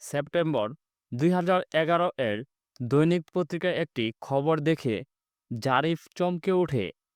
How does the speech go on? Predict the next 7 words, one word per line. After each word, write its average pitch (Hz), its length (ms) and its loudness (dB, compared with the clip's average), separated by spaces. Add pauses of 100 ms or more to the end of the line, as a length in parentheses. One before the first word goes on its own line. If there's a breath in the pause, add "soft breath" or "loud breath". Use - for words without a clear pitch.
(120)
বিশ্বব্যাপী 160 800 0 (560)
এক 123 240 0 (340)
ধরনের 143 400 2 (160)
গ্যাস 123 260 0 (180)
অধিক 165 300 2 (160)
নিঃসরণের 196 720 4
জন্য 131 280 2